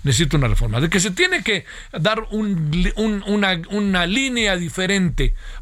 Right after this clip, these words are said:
para la Corte, yo creo que no hay duda. Pero tanto así como, dígame usted por quién vota y vamos a ver quién tiene más votos si lo metemos a la Corte, yo no estoy de acuerdo con eso. Yo creo que tiene que haber todo un proceso. El gran asunto que hizo, se hizo con el I N E es muy interesante.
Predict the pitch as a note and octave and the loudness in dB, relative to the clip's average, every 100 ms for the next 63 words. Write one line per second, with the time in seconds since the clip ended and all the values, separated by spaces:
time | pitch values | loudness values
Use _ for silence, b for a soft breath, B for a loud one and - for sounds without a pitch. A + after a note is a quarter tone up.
0 | - D#3+ D#3+ D3+ D#3+ - A#3+ D3 G3+ - | -2 0 2 0 -2 0 0 2 -2 -2
1 | C#3 D3+ D#3 E3+ D3+ D#3+ C3+ B2 G#2 G2+ | 0 2 2 0 0 -2 -2 -2 -4 -10
2 | - - A#2+ A2+ A#3+ B3+ G3 G3+ D#3 E3 | -12 -4 -2 0 0 0 0 0 -2 -2
3 | C3 - B B - G3 G3 D3 F#3 D3+ | -4 -8 B B 0 2 2 2 0 -2
4 | D3 D#3 D#3+ E3 B2 B2 D#3 C#3+ D3 D3 | -2 -2 0 0 0 0 0 2 2 0
5 | D#3+ D#3 B2+ B B E3+ F3 D#3+ C#3 D#3 | 0 -2 -4 B B -4 -2 -4 -4 -4
6 | C#3+ A#2 A#2 A#2 E3+ D3 C3+ C3 F3+ G#3 | -4 -6 -6 -4 2 4 4 2 0 0
7 | - D3 C#3 E3 D#3 - D3+ B2+ B2+ B2 | 0 0 4 4 2 2 0 0 -4 -6
8 | A2+ - - - B B B - E3 F3 | -8 -12 -14 -10 B B B 2 2 2
9 | C#3+ C3 D#3+ E3 D#3 D#3 D#3+ - B B | 0 0 0 0 0 0 -2 -8 B B
10 | E3+ F#3 F3+ C3+ A2 A2+ E3 - F3 F3+ | -2 0 0 -2 -4 -6 -6 -2 0 2
11 | F3 A#3+ F#4+ E4 - G#3+ F#3+ D#3+ D3+ D#3 | 2 0 0 -2 -2 -2 -4 -6 -4 -4
12 | D3+ C3 A#2 B B - F3 F3 D#3+ C#3+ | -2 -4 -4 B B 0 0 0 -2 -2
13 | C#3 D3 F3 F#3+ D#3 C#3 D#3+ F3+ F#3+ F3+ | 0 0 2 0 0 0 2 2 2 0
14 | D#3 G3+ A#3 D#3+ | 0 0 -2 -4